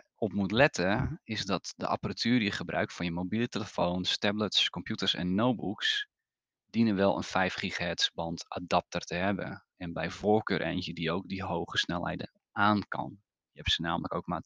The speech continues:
tot driehonderd bijvoorbeeld. En andere modellen die gaan veel hoger. Nou ja, voor computers en notebooks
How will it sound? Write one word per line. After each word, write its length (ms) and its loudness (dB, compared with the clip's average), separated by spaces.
tot 380 -2
driehonderd 640 0
bijvoorbeeld. 760 4
En 140 4
andere 280 6
modellen 380 4
die 100 -2
gaan 220 -2
veel 480 -4
hoger. 600 0
Nou 140 -2
ja, 80 0
voor 180 -4
computers 500 4
en 200 4
notebooks 720 4